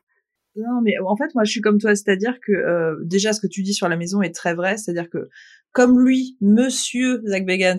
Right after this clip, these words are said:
est arrivé dans la maison et a déduit que oui, oui, euh, je, je certifie qu'il y a bien un démon ici. Bon, bah, on peut pas garder cette maison, on va la détruire. Non, mais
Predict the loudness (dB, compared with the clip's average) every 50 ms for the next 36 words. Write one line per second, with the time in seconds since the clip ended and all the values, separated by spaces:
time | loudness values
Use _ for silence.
0 | -4 -8 -6 -2 0 2 2 4 2 2 2 2 0 0 0 0 0 0 0 0
1 | 0 2 2 2 2 2 0 0 0 -2 -6 -8 -4 0 2 2 2 2 2 2
2 | 2 0 0 -2 -4 -6 -8 -6 -4 -4 -2 -2 -2 -4 -4 -6 -8 -8 -8 -8
3 | -10 -10 -6 -2 2 2 2 4 4 4 6 6 6 4 4 4 2 2 0 0
4 | -2 -4 -6 -6 -10 -12 -14 -6 -2 0 4 4 4 4 4 2 0 2 2 4
5 | 4 4 4 4 2 0 -2 -2 0 0 0 2 2 2 2 4 2 2 0 -2
6 | -4 -2 -2 -2 0 0 0 -2 -2 -6 -8